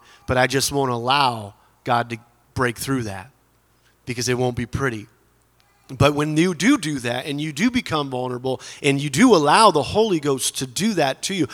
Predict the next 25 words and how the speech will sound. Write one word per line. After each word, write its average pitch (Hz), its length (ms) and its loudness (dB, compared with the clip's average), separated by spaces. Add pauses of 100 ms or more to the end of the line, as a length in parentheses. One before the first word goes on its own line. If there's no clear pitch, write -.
(160)
whether 208 300 6
if 185 100 4
it's 196 160 2
at 175 100 6
the 143 140 0
al-, 185 260 4
altar 185 360 0
up 170 160 0
here 202 200 -4
or 139 60 0
whether 175 200 0
if 156 100 -6
it's 165 160 -8
at 143 160 -2
home 175 340 -6 (260)
in 147 120 0
your 135 140 2
prayer 156 380 0
closet, 185 500 0 (1700)
then 160 240 6
that's 202 320 4
when 180 180 2
you 190 140 -6
will 151 220 0
experience 147 880 -2